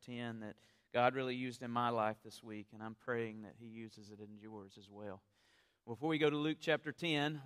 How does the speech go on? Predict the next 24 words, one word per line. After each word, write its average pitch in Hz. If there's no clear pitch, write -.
we 147
are 135
going 139
to 135
quote 170
Matthew 156
five, 131
because 131
as 127
a 131
church, 165
what 131
we 160
are 151
doing 139
is 123
we're 151
memorizing 135
the 117
Sermon 143
on 131
the 131
Mount 123
together. 113